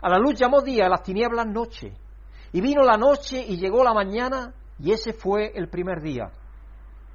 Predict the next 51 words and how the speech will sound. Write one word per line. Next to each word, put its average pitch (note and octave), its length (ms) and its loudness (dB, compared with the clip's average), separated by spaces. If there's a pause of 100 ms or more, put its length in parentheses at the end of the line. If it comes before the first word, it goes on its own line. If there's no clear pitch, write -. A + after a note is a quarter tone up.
(400)
Y E3 80 2
hoy G3 60 2
sabemos G#3 380 0
que A3 100 -4
eso A3 180 -2
es A3+ 100 -4
porque G#3 260 -2
detuvo G#3+ 400 -2
los F#3+ 180 4
astros, G#3+ 240 -2
los F#3 100 -2
puso A3 260 -4
en G3 60 0
órbita B3 500 0 (220)
para F3+ 160 2
que E3+ 100 -4
tuviéramos F#3+ 400 0
día A3+ 160 2
y G#3+ 40 0
noche. B3+ 480 2 (560)
Hoy E3 160 2
lo A#3+ 100 4
sabemos B3 480 2
científicamente, G3 880 -2 (180)
pero F#3+ 140 2
antes F#3+ 180 -4
no F#4+ 80 -4
se F4+ 140 -6
sabía. A3 440 -4 (340)
Ni G3 220 -2
a, F3+ 200 -2
¿cómo A#3+ 180 0
le B3 100 -2
iba A#3+ 120 -2
a A#3 40 0
explicar A3 360 -4
a - 20 -2
aquella G#3 240 -6
gente G3+ 240 -8
cómo G3 180 -4
lo F#3+ 80 0
había E3+ 200 0
hecho? G#3+ 340 -10 (280)
<laughs> - 920 -20
¿Qué A3+ 100 -4
sabían A3 280 -2
ellos G3 200 -2
que G3 80 -2
era F#3+ 120 0
una F3 160 0
órbita? D#3 520 -2